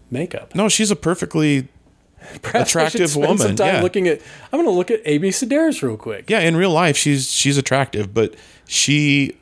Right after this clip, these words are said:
Speaker 2: is one of those people who likes to play quirky characters, and she, I think, is a hundred percent behind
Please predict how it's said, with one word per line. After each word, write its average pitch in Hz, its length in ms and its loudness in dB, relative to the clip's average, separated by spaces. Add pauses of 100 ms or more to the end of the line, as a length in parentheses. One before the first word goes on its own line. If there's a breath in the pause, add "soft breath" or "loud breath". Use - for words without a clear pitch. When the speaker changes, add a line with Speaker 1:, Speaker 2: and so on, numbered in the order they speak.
Speaker 2:
is 113 220 2
one 120 120 2
of 120 80 2
those 131 220 0
people 110 420 0
who 110 160 -2
likes 104 340 0
to 110 80 -10
play 110 260 -2
quirky 107 440 -2
characters, 104 640 -2
and 98 120 -4
she, 107 540 0 (320 loud breath)
I 110 120 0
think, 117 320 -2
is 107 160 0
a 104 100 0
hundred 113 340 -2
percent 107 380 -2
behind 101 480 -2